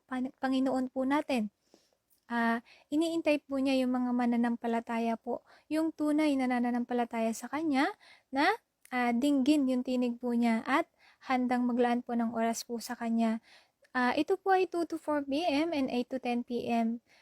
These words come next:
Um, kung willing ka po na maglaan ng oras sa Diyos, maibsan ang spiritual, ah, life mo po or, ah,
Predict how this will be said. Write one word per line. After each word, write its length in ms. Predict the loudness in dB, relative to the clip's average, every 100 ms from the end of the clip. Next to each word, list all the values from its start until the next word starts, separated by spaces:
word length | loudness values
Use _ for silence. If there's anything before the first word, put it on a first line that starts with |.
| _ _
Um, 320 | -4 0 0 0
kung 160 | 4
willing 320 | 6 6 4
ka 160 | 0 -2
po 320 | 4 6 6 2
na 320 | -2 0 2
maglaan 400 | 2 2 2 2
ng 160 | 0 0
oras 320 | -2 -2 -4
sa 0 |
Diyos, 640 | 0 2 2 2 -4 -10 -12
maibsan 960 | -4 0 0 0 -2 -2 0 0 0 0 -2
ang 160 | -2
spiritual, 800 | -4 -4 -2 -2 0 0 0 -2 -6 _ _ _ _ -4
ah, 240 | -2 2
life 320 | 2 4 2 0
mo 80 | -4
po 320 | 0 0 0
or, 400 | 0 2 2 0 -8 _ _ _ _ _ _
ah, 560 | -2 0 2 0 -2